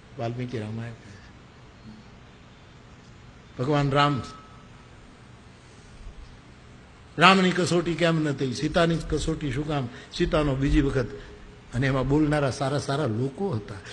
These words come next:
અથવા તો નહોતા બોલતા, ઈ ચૂપ હતા. એક રજક બોલ્યો,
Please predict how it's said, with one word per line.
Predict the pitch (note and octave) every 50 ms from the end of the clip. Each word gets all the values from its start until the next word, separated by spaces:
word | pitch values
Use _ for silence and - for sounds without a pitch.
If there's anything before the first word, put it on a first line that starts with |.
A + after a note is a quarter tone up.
| - - D#3+
અથવા | D3+ - G3 G#3
તો | G#3 G#3+
નહોતા | E3 C#3+ D3 E3 E3+ - G3+ G3+
બોલતા, | F3+ F3+ F#3+ F#3+ - G3+
ઈ | F#3 E3+ - - - -
ચૂપ | E3+ F#3+ F#3 - A#2+
હતા. | G2 - - - - - - - - - - - - - - - - - - - - - - - - - - - - - - - - - - - - - - - - - - - - -
એક | C3 C3 -
રજક | B2+ C#3 C#3+ C#3+ A3 A3+ B3+
બોલ્યો, | B3 C#4 D#4 D#4+ D4 F#3+ B2